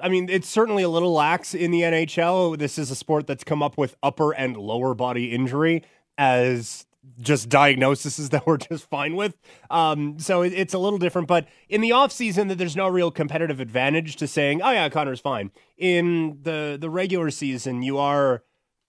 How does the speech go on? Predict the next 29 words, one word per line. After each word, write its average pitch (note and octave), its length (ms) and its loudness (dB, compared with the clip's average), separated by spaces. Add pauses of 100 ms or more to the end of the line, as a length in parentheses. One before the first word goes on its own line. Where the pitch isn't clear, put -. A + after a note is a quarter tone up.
(380)
kind F3+ 280 0
of E3+ 140 -4
throwing F3 460 0
people D#3 280 -4
off D3+ 220 0
the C3+ 80 -12
scent E3+ 420 -6
a D#3+ 80 -8
little D#3 220 -6
bit. D3 140 -6
There D3 120 -6
could D#3+ 220 -6
be E3 140 -8
something E3 640 -2
there, D#3+ 240 -2
but C3+ 160 -4
yeah, A2 240 -6
I B2+ 80 -6
mean, D#3 160 -2
I F3+ 100 2
don't, F#3 240 2 (240)
I G#3 80 4
don't B3 120 6
necessarily A3 420 2
believe F3+ 240 2
a D3+ 80 -6
whole E3 180 2
lot E3 280 2 (100)
that D#3 320 -4